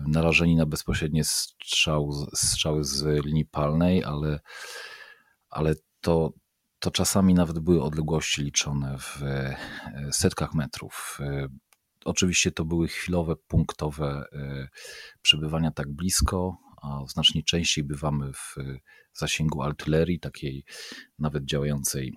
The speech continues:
na niewielkie odległości, czyli powiedzmy kilka kilometrów od linii frontów, to jest jakby standard. To mówię o sytuacjach, w których dostarczamy pomoc humani-, pomoc humanitarną. To w zasadzie w tym momencie bardziej jest pomoc paramilitarna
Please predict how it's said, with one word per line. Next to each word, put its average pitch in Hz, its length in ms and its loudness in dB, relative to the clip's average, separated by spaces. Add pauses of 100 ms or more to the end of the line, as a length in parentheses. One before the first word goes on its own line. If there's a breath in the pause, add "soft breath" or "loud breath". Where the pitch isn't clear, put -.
na 73 240 -2
niewielkie 76 380 -2
odległości, 71 580 -2
czyli - 220 -6
powiedzmy - 360 -12
kilka 82 260 -6
kilometrów 78 520 -2
od 69 60 -6
linii 71 180 -2
frontów, 73 460 -6
to 69 140 -6
jest 69 180 -6
jakby 65 320 -10
standard. - 720 -6 (360)
To 80 260 0
mówię 85 400 -2
o 73 120 -10
sytuacjach, 87 520 -4
w - 80 -20
których 78 200 -2
dostarczamy 80 580 -4
pomoc 78 300 -6
humani-, 73 280 -6 (400)
pomoc 78 280 -2
humanitarną. 71 680 -6
To - 160 -20
w - 100 -18
zasadzie 139 240 -6
w - 60 -12
tym - 100 -6
momencie 71 260 -4
bardziej 69 260 -6
jest - 140 -10
pomoc 69 280 -6
paramilitarna 76 880 -2